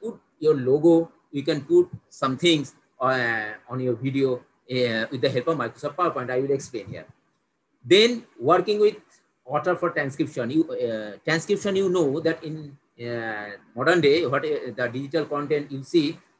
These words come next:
that so-, if someone actually tells something, automatically the transcription appears at the bottom of the lectures. For example, in, uh, yeah, uh, Coursera, you see that what the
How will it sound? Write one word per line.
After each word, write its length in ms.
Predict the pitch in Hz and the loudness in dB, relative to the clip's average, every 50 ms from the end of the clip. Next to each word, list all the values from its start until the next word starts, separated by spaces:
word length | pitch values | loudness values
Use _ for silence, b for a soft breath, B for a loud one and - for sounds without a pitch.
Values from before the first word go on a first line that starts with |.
| _ - | _ 0
that 140 | 147 151 143 | 0 0 0
so-, 200 | - - 143 - | -2 -8 -10 -4
if 200 | - 156 175 180 175 _ | 2 2 2 2 2 _
someone 480 | - - - 131 135 143 156 160 160 156 - _ 139 139 - - | -16 -10 -6 -6 -4 -2 0 -2 -2 -2 -6 _ -20 -20 -18 -12
actually 320 | 123 127 - - 156 151 147 | -12 -10 -6 -4 -4 -2 -2
tells 240 | 143 151 151 139 - | 0 0 0 0 2
something, 480 | 151 156 156 156 156 143 135 147 165 - _ _ _ _ _ _ _ _ _ _ | 2 2 2 2 0 -2 -2 -2 -6 -12 _ _ _ _ _ _ _ _ _ _
automatically 520 | - 143 170 185 185 202 196 202 202 202 196 | 0 2 4 4 4 4 2 4 4 4 6
the 120 | 185 180 | 4 4
transcription 600 | 175 170 160 156 - - 180 - 202 185 175 156 175 | 2 2 0 0 2 0 0 0 0 -4 -4 -4 -2
appears 500 | 175 147 139 - 160 165 170 165 - - _ _ - | -2 -2 0 2 4 4 4 4 0 -6 _ _ -8
at 80 | 117 | -2
the 80 | 117 143 | -2 0
bottom 320 | 120 127 127 127 165 156 | 2 2 0 0 0 -2
of 140 | 151 135 120 | -2 -2 -2
the 300 | 143 143 131 123 120 110 | 0 0 0 0 0 -2
lectures. 500 | 110 127 127 - - 117 98 90 - - _ _ _ _ _ _ _ _ | -2 -2 -4 -4 -6 -12 -12 -14 -16 -20 _ _ _ _ _ _ _ _
For 140 | - 156 170 | 2 4 4
example, 360 | 170 151 151 190 185 180 202 190 | 4 4 4 0 2 4 4 6
in, 280 | 185 180 180 170 151 - - _ _ - | 6 6 4 0 -2 -6 -14 _ _ -4
uh, 720 | 123 123 123 120 120 113 113 110 110 107 104 101 101 98 95 95 95 92 - _ | -2 0 0 2 0 0 0 0 -2 -2 -2 -4 -4 -6 -8 -10 -18 -20 -16 _
yeah, 240 | - 135 151 139 - | 0 2 2 2 2
uh, 400 | - - 98 101 98 92 92 85 - _ - | 0 -4 -12 -14 -14 -14 -16 -18 -18 _ 0
Coursera, 480 | - 170 165 - 214 190 147 117 98 - _ _ _ _ _ _ _ _ _ _ _ _ _ _ _ _ | 0 0 4 4 4 4 4 2 -2 -6 _ _ _ _ _ _ _ _ _ _ _ _ _ _ _ _
you 140 | - 190 214 | 0 0 0
see 420 | 185 - - 226 202 165 123 - - - - - - | 0 2 2 4 4 4 2 0 -8 -14 -20 -10 0
that 180 | 131 156 156 156 - - - - | 2 2 2 2 -2 -12 -8 0
what 260 | 127 165 185 180 - _ _ _ _ _ _ _ _ _ _ _ _ _ _ - | 2 2 2 2 -2 _ _ _ _ _ _ _ _ _ _ _ _ _ _ 0
the 420 | 139 151 151 147 143 135 117 113 | 2 6 6 6 6 6 2 -2